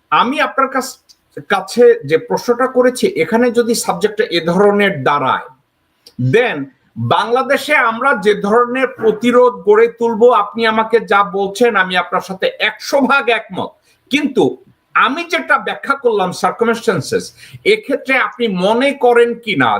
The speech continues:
যে আমাদের নিরাপত্তা ব্যবস্থায় ভারতীয় আগ্রাসন ঠেকাতে আমাদের এমন কোনো ডিফেন্স, আহ, স্ট্র্যাটেজি আছে কিনা যেটা দ্বারা আমরা তাদেরকে থামাতে পারবো, বা অল্টারনেট কিছু আছে কিনা?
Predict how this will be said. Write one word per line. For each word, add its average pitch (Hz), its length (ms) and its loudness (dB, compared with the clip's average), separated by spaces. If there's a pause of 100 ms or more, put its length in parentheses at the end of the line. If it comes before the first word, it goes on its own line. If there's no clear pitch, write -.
যে 151 240 2
আমাদের 202 500 0
নিরাপত্তা 220 640 -2
ব্যবস্থায় 202 720 -2 (420)
ভারতীয় 240 520 0 (200)
আগ্রাসন 247 640 0
ঠেকাতে 240 680 -2
আমাদের 196 360 0 (100)
এমন 254 340 0
কোনো 262 540 4 (280)
ডিফেন্স, 247 800 -2 (240)
আহ, 165 800 4
স্ট্র্যাটেজি 330 640 -2
আছে 262 320 -2
কিনা 165 420 0
যেটা 190 200 0
দ্বারা 196 200 2
আমরা 185 180 0
তাদেরকে 165 380 -2
থামাতে 156 400 -2
পারবো, 101 320 -2
বা 127 140 0
অল্টারনেট 311 840 -2
কিছু 233 260 0
আছে - 260 -4
কিনা? - 360 -14